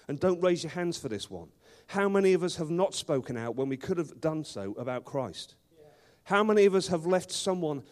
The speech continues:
Speaker 1: having not invited them to church and wishing that we had later on?
Speaker 2: Yeah.
Speaker 1: Or how about this one? How about not standing up for our faith when we hear somebody speaking badly about God or Christians?
Speaker 2: Yeah.
Speaker 1: Now, many of you have probably had conversations, and we've had conversations in the office,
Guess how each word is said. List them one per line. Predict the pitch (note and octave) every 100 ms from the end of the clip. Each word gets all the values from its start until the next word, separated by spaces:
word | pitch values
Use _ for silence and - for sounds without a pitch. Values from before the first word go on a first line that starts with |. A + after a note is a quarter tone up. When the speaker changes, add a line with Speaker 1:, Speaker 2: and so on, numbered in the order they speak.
| _ _
Speaker 1:
having | G3 G3 F3+ F3
not | G3+ F#3+
invited | F3 D#3 C3+ C3+
them | D3
to | C3
church | - D#3 B2 A2 - -
and | D3 D3
wishing | F3+ F3+ D#3+
that | D#3
we | C#3+
had | C3 C#3+ B2+
later | C3+ A#2+ D3
on? | A#2+ E2 _
Speaker 2:
Yeah. | - - _ _
Speaker 1:
Or | D#3+
how | G#3 G#3+
about | G3 G3
this | G3+ -
one? | C3+ G2 E2+ - _
How | - G#3+
about | A3+ G#3+ F#3+ - -
not | E3+ G3+ -
standing | - G3 F#3+ F3+
up | F#3
for | - F3
our | E3+
faith | E3 - F3+ B2 -
when | D#3
we | D#3
hear | D3+ E3+ F3+
somebody | D#3+ - A3 F#3 A#2 A#2+
speaking | - - E3 E3 D#3
badly | E3+ E3+ C3+ B2
about | A#2+ C3 B2
God | A#2+ D#3 A#2+ A2
or | B2+
Christians? | B2 - C3 - F#2 D#2 - -
Speaker 2:
Yeah. | - _ _ _ _ _ _ _ _
Speaker 1:
Now, | D#3 E3+ E3 - -
many | F#3 G#3
of | F#3+
you | F#3+
have | F#3
probably | F#3 F3
had | D#3+ F#3
conversations, | - F3+ D#3 - D3 B2 B2+ A2+
and | C3
we've | F3+ G3
had | E3+ D3
conversations | D#3+ C#3+ D3+ C#3 - C3+
in | C3+
the | C#3+
office, | D3+ - G2+